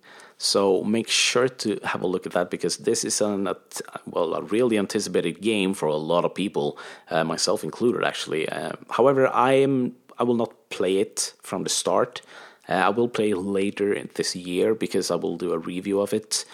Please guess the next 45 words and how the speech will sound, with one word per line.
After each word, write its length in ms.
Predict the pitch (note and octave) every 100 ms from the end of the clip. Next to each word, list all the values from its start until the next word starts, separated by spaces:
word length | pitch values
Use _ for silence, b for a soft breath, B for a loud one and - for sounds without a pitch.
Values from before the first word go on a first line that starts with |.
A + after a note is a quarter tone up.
| B B B -
Uh, 60 | E2+
I'm 180 | E2
not 140 | F2+ E2+
sure 160 | D#2+
when 280 | D#2 D2+ F2
yet, 340 | G2+ G#2 - - -
<laughs> 100 | G2+
but 280 | F#2+ - - B B B B B
yes, 340 | - F3+ - -
I 180 | G2+ G2
will 160 | A#2
do 120 | A#2
a 60 | A#2
review 340 | G#2+ A2 A2
of 140 | G#2+ G#2
it 100 | -
and 100 | F#2
I 60 |
will 160 | F#2+ G2
play 320 | - G2 G2
it. 260 | G2 - - -
But 420 | F2+ - - - - -
currently, 560 | C#3+ C#3+ C#3 C#3 C3 B2+ - _ _ _ _ B B B B B B B -
if 280 | C3 -
you 460 | - B2 A#2 A#2 A2 -
really 300 | C3 B2+ B2
look 120 | A2+
forward 220 | - G#2+ G2
to 80 | G2
this 140 | G2
game, 320 | - F#2+ E2+ - _
make 220 | A#2+ A2
sure 380 | - - B2 A2
to 120 | -
pick 200 | - G2
it 60 | F2
up 220 | F2 -
on 180 | E2 D#2
January 380 | F2 F#2 F#2
fifteen 600 | F2 - E2 - - F2 E2
because 280 | - C#2+
it 220 | - - -
will 140 | F2
be 140 | -
available 600 | E2 D#2+ D#2 D2 D#2 -